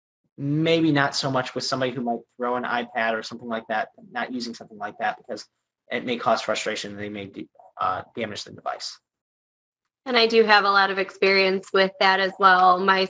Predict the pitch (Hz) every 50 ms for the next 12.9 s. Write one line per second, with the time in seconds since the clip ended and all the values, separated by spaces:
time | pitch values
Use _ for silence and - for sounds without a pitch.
0 | - - 190 180 180 180 185 185 190 190 190 190 - - 208 196 185 185 185 185
1 | 180 190 - _ _ _ _ _ _ _ _ _ _ _ _ - 247 233 226 233
2 | 254 269 294 349 392 330 254 240 233 240 240 233 - - 240 214 - - - 285
3 | 262 254 247 254 247 233 233 240 233 247 240 - 254 247 247 247 - 233 233 233
4 | 233 240 240 240 240 240 233 233 - 240 214 208 208 226 226 220 226 226 214 208
5 | 220 220 208 208 208 208 202 208 208 202 202 202 208 202 202 202 202 202 202 196
6 | 185 180 175 - - - 208 185 185 180 - - - - 214 185 - 190 180 175
7 | 170 160 147 - - - 196 190 - - - 180 175 190 196 190 190 190 196 -
8 | - - - - _ _ 240 - _ 170 170 165 - _ _ _ _ _ _ _
9 | _ 123 131 202 214 196 - 185 208 208 202 - - 233 233 220 220 226 226 220
10 | 220 214 214 214 214 214 214 - - - 185 180 175 185 - - 208 202 202 208
11 | 208 208 196 190 - 196 196 185 190 190 - _ _ 233 214 202 202 208 208 208
12 | 208 208 190 190 190 180 175 180 175 180 180 185 185 185 185 - _ -